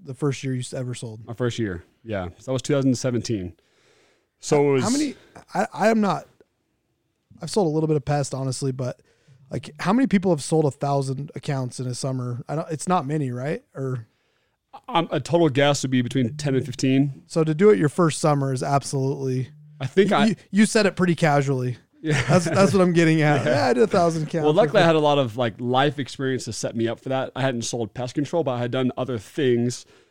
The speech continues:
Speaker 2: that, as we, as we all know in sales, what are gonna set you up for success.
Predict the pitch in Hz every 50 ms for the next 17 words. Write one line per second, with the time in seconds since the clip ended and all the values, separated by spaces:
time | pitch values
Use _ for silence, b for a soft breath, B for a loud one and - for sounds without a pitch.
0 | b b b _ 127 123 127 117 117 120 - - 131 123 113 117 113 113 113 107
1 | 107 104 104 101 - - 127 117 110 104 104 101 - 113 110 110 - 117 107 104
2 | 98 - - - 123 - - - 123 113 110 - 117 110 - 110 101 - - 113
3 | 113 131 165 - -